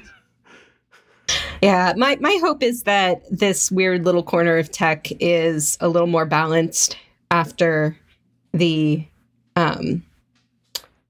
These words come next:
Speaker 2: once things are more open, you know, and, uh, 'cause burnout can be a problem, you know, and if things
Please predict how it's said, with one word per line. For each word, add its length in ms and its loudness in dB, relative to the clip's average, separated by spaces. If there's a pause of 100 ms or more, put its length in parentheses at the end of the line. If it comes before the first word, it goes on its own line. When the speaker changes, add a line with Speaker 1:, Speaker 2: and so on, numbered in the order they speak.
(960)
Speaker 2:
once 340 0
things 240 0
are 220 0
more 420 0
open, 540 -2 (180)
you 140 0
know, 380 0
and, 560 -2 (1000)
uh, 400 0 (300)
'cause 160 0
burnout 340 0
can 120 -2
be 100 2
a 40 2
problem, 680 0 (600)
you 100 2
know, 220 2
and 160 0
if 140 0
things 580 -2